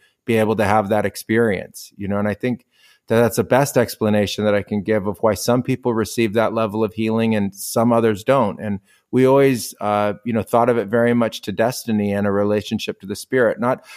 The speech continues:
a better or worse relationship, but just literally a different relationship. And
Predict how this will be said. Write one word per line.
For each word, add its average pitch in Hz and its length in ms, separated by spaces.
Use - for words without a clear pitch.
a 120 100
better 123 300
or 110 140
worse 147 300
relationship, 107 560
but - 100
just - 260
literally 123 520
a 107 60
different 120 420
relationship. 92 760
And 104 400